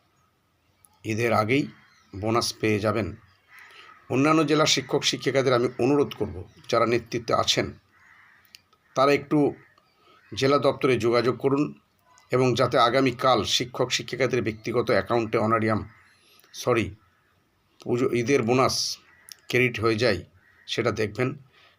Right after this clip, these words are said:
কারণ শিক্ষক শিক্ষিকারা যারা এসএসকে, এমএসকে বা পার্শ্ব শিক্ষক এ কর্মরত,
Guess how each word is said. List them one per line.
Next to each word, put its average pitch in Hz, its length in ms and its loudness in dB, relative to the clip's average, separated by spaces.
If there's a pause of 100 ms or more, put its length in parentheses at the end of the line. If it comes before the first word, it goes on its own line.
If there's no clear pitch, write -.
কারণ 143 260 4 (240)
শিক্ষক 147 400 -2
শিক্ষিকারা 143 440 0
যারা 123 260 4 (540)
এসএসকে, 123 420 -2
এমএসকে 120 420 0
বা 117 140 0
পার্শ্ব 113 280 -2 (100)
শিক্ষক 120 360 -4 (960)
এ - 60 -10 (100)
কর্মরত, 120 440 2